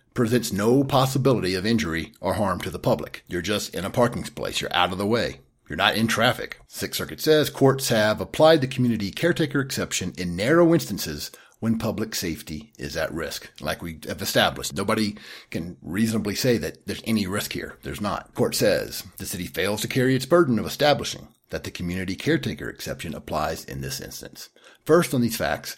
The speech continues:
the city fails to demonstrate how this search bears a relation to public safety. Yeah, exactly. The city does not show that the location or length of time that Taylor's vehicle was parked created the type of hazard or traffic impediment amounting to a public safety concern.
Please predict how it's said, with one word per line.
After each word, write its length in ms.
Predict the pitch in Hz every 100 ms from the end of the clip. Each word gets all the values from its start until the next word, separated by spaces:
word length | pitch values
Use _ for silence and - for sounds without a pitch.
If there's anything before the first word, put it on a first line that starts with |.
| _
the 80 | -
city 200 | - 101
fails 340 | 90 90 98 -
to 80 | 98
demonstrate 460 | 95 101 - 98
how 120 | 98
this 180 | 80 -
search 380 | - 90 82 -
bears 340 | 87 87 90
a 100 | -
relation 400 | 95 92 92 - 101
to 100 | -
public 300 | 104 90 113
safety. 460 | 170 139 131 107 -
Yeah, 220 | - -
exactly. 520 | - 90 107 - - _ -
The 80 | 107
city 280 | 127 101
does 300 | 82 131 165
not 200 | 151 123
show 260 | - 85 78
that 160 | 85 -
the 100 | 87
location 640 | 82 - 90 117 113 - -
or 180 | 85 87
length 200 | 113 135
of 100 | -
time 480 | 185 180 131 131 135 - -
that 220 | 82 -
Taylor's 340 | - 110 127 -
vehicle 360 | 127 127 135
was 120 | 127
parked 460 | 131 - 127 - - _
created 380 | - 101 101 110
the 80 | 113
type 260 | 120 113
of 100 | 117
hazard 540 | - 156 147 85 85 73
or 80 |
traffic 500 | 67 - 147 151 95
impediment 480 | 76 - 85 82 82 _
amounting 380 | 87 95 101 104
to 160 | 110
a 60 | 107
public 400 | 104 80 87 -
safety 300 | - 67 78
concern. 480 | 78 - - 123